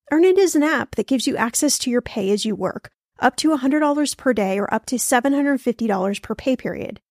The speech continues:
You just download the Earnin app and verify your paycheck.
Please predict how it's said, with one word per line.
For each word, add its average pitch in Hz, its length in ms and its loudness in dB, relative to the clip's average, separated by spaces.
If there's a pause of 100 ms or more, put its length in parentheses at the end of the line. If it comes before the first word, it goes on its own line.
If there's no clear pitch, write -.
(380)
You 240 100 -2
just 233 280 0
download 233 460 0
the 294 160 0
Earnin 233 280 2
app 190 260 -4
and 214 140 -2
verify 220 340 -2
your 202 180 -2
paycheck. - 580 -10